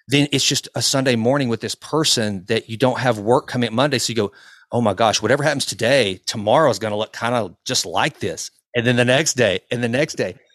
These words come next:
And so, like, one of the, uh,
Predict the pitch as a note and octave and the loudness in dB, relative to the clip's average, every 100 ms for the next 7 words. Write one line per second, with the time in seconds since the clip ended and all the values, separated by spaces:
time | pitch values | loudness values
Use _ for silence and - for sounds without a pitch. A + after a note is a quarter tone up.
0 | - - _ - C#3+ C#3 - D3 C#3+ C#3 | -20 -20 _ -4 -2 -2 2 6 6 6
1 | C3 - A#2+ C3 D3+ C3+ A#2+ B2 A#2+ A2 | 4 0 0 2 2 0 2 4 4 0
2 | A2+ | -6